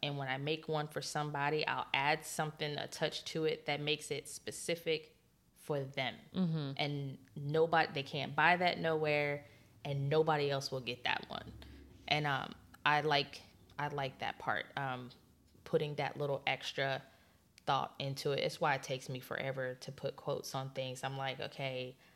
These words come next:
Speaker 1: I'm thinking of a quote that, you know, reminds me of that person," or, or something, you know, something meaningful
Speaker 2: It's gotta be
Speaker 1: put on it.
Speaker 2: perfect.
Speaker 1: Yeah. <laughs>
Speaker 2: <laughs>
Speaker 1: That too.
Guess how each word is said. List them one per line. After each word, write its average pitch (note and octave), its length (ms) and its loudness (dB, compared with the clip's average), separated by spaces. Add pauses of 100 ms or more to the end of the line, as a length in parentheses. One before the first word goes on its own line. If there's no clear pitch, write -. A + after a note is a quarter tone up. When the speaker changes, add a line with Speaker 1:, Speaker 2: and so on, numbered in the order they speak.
(160)
Speaker 1:
I'm C#3 100 -4
thinking E3 240 2
of D#3 100 0
a C3 40 -2
quote C#3+ 380 0
that, C3 360 0 (460)
you D3 140 -4
know, C3+ 360 -2
reminds C3+ 480 -2
me C3+ 120 -2
of B2+ 80 -4
that B2 180 -4
person," - 440 -6
or, - 220 -6 (540)
or C3+ 180 0
something, B2+ 720 -4 (280)
you D3 140 -4
know, C#3+ 80 0
something C#3+ 460 -2
meaningful C#3+ 440 2
Speaker 2:
It's A#3 120 4
gotta A#3+ 160 12
be A#3+ 80 10
Speaker 1:
put B3 100 8
on A3 200 8
it. - 80 4
Speaker 2:
perfect. - 440 6
Speaker 1:
Yeah. E3 560 12
<laughs> C4+ 580 12
Speaker 2:
<laughs> - 60 8
Speaker 1:
That F3+ 280 12
too. F3 360 12